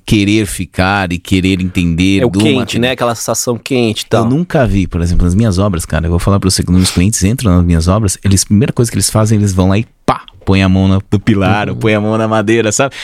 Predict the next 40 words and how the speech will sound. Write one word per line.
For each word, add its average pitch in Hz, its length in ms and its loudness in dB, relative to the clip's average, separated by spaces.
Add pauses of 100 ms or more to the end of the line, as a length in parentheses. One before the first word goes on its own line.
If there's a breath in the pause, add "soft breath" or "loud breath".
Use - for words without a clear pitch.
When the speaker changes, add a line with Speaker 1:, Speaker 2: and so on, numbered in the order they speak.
(220 loud breath)
Speaker 1:
Essas 285 240 -2
coisas, 285 360 2
cara, 214 200 -2
eu 220 160 0
não 269 140 0
vejo 226 220 2
acontecendo 165 460 -2
no 151 60 -2
Speaker 2:
Uhum. 135 200 -2
Speaker 1:
concreto. 120 260 -2
Você 143 60 -6
faz, 202 160 -2
o 190 320 -6
cara 131 180 -2
até 175 160 -4
pode 139 260 -2
pôr 104 320 -2
por - 100 -12
causa 87 180 0
da 92 40 -6
textura 123 500 0
e - 20 0
tudo 104 200 -2
mais, 104 280 2 (440 loud breath)
mas 165 200 2
o 160 60 -6
cara 165 220 0
tem 165 200 0
aquela 160 200 0
conexão 160 760 0
entre 110 220 -2
a 104 60 0
madeira 98 340 2
que 92 80 -4
eu - 20 2
acho 95 220 0
muito 92 260 2
legal, 80 480 0
entendeu? 90 340 0
Speaker 2:
Uhum. 104 60 -2